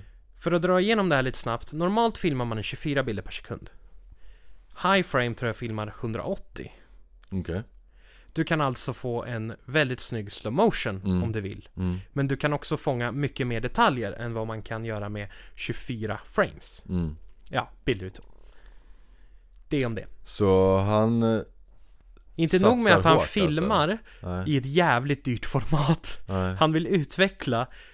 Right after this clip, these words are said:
Speaker 1: och göra en helt ny bioupplevelse.
Speaker 2: Ja.
Speaker 1: Och allt för att få bort lite briller.
Speaker 2: Eh, ja.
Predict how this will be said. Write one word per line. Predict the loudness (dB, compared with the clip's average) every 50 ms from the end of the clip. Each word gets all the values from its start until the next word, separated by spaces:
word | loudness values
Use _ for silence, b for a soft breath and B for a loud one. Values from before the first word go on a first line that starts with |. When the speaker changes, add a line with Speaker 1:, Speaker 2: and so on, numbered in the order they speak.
| B B B B
Speaker 1:
och | 0 0 0
göra | 2 2 4 4 4 2 2 0 0 -2
en | -2 -2 -4 -4
helt | -4 -6 -4 0 0 0 0 0 -2 -6
ny | -6 -4 -6 -6
bioupplevelse. | -6 -6 -6 -6 -6 -6 -4 -6 -6 -4 -6 -8 -8 -12 -14 -16 -16 -10
Speaker 2:
Ja. | -6 -4 -2 -2 -2 -4 -6 -8 -12 -16 -20 -20 -20 -20 -20 -20 -20 _ _ -20 _ _ -20 -20 -20 -20 _ -20 -20 b b b b b b b b b b b
Speaker 1:
Och | 0 2 6 8
allt | 6 6 6 4
för | -4 -4 -2 -2
att | -2 -2
få | -4
bort | -4 -4 -4 -4 -6 -8
lite | -8 -6 -6
briller. | -6 -4 -4 -4 -4 -6 -6 -8 -10 -14 -16 -20 -20 -20 -20 -20 -20 -20 -18 -16 -16 -16 -18 b b b b b 0
Speaker 2:
Eh, | 4 6 6 6 4 0 -6 -2
ja. | 2 4 6 6 6 4 4 0